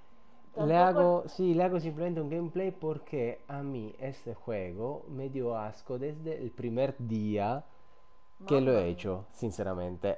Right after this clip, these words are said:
Speaker 1: Así que, visto que a muchos le gusta ese juego, quiero hacértelo ver a ti.
Speaker 2: Ok.
Speaker 1: Quiero hacértelo ver a ti para ver si soy yo, si es mi problema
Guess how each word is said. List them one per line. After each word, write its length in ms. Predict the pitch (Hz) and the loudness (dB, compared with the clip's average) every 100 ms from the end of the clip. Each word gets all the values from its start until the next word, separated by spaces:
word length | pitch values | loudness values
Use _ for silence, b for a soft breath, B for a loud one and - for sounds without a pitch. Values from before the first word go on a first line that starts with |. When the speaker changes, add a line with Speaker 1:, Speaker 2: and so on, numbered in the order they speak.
| - | 4
Speaker 1:
Así 320 | 170 170 254 | 2 4 0
que, 380 | 160 131 90 - - - - - - - - - | 2 2 2 -4 -14 -16 -16 -16 -16 -16 -14 2
visto 360 | 175 208 156 | 4 6 6
que 60 | 151 | 4
a 60 | 131 | 4
muchos 340 | 147 180 156 | 4 6 6
le 100 | 117 | 8
gusta 380 | 131 139 - 113 | 8 6 6 0
ese 160 | - | 0
juego, 480 | 107 113 90 110 131 b b b b | 2 4 4 4 2 b b b b
quiero 220 | - 247 208 | 6 8 8
hacértelo 400 | 185 - 170 147 | 4 4 6 8
ver 160 | 131 | 8
a 100 | 123 | 6
ti. 240 | - 104 - - - - - - | 4 0 -2 -14 -16 -16 -12 -10
Speaker 2:
Ok. 360 | - 220 190 | -10 -10 2
Speaker 1:
Quiero 160 | 226 214 | 8 8
hacértelo 400 | 170 156 170 160 | 8 6 4 4
ver 160 | 165 196 | 4 2
a 140 | 202 | 0
ti 240 | 240 247 - - | -2 -4 -6 2
para 280 | 170 160 170 | 8 8 8
ver 260 | 170 151 139 | 6 4 2
si 180 | 190 | -2
soy 420 | 175 - 247 247 233 | -2 10 12 12 12
yo, 380 | 226 233 233 - | 12 12 8 0
si 180 | - | 8
es 120 | 202 185 | 10 10
mi 120 | 202 | 8
problema 800 | 202 190 175 135 131 135 147 | 8 10 12 12 12 10 10